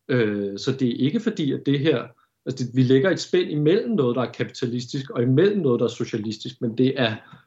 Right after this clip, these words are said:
det, det er hverken eller sådan helt rendyrket. Men man har fjernet, øh, det, som virksomheder, de fleste virksomheder i dag i højst grad styrer efter, vækst og profitmaksimering, øh,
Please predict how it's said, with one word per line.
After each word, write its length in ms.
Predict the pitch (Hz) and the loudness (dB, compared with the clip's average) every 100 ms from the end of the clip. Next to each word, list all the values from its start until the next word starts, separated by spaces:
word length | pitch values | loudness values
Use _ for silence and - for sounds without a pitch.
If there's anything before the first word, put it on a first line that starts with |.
| _ _ 135 | _ _ -2
det, 220 | 127 - _ - | -2 -6 _ -4
det 160 | 135 | -2
er 100 | 117 | -2
hverken 440 | 113 113 165 196 - | -2 0 0 -4 -2
eller 440 | 151 156 131 - - | -2 -2 -4 -10 -16
sådan 240 | - 139 | -8 -6
helt 220 | 147 165 117 | -6 -6 -6
rendyrket. 540 | 104 104 123 110 120 - _ | -6 -4 -4 -4 -8 -10 _
Men 200 | 131 127 | 2 2
man 140 | 123 123 | 4 0
har 100 | 139 | -2
fjernet, 720 | - 135 123 127 151 196 196 - _ _ _ - | -4 0 2 2 0 -2 -4 -10 _ _ _ -6
øh, 640 | 113 101 98 95 92 92 76 _ _ _ _ _ - - _ - | -4 -4 -6 -8 -10 -14 -16 _ _ _ _ _ -18 -18 _ 0
det, 140 | 139 | 0
som 160 | 135 131 | 0 0
virksomheder, 760 | 131 135 151 135 113 110 - _ - | 0 -2 -2 -4 -4 -8 -12 _ -10
de 60 | 131 | -10
fleste 520 | - 175 202 - 139 | -2 2 2 0 -2
virksomheder 440 | 120 110 123 107 | -2 -2 -4 -6
i 40 | 104 | -4
dag 140 | 104 | -6
i 100 | 110 107 | -8 -8
højst 320 | - 139 123 - | -2 -2 -2 -6
grad 220 | 117 - | -6 -6
styrer 360 | - 180 170 | -2 2 2
efter, 420 | 135 135 139 - _ _ _ _ | 2 -2 -6 -6 _ _ _ _
vækst 280 | 123 135 135 | 2 2 2
og 80 | 131 | -4
profitmaksimering, 960 | - - 170 165 139 - 131 113 113 113 _ _ _ _ 117 | -6 -4 -4 -4 -8 -4 -4 -2 -6 -12 _ _ _ _ -4
øh, 540 | 107 98 92 95 | -2 -2 -4 -6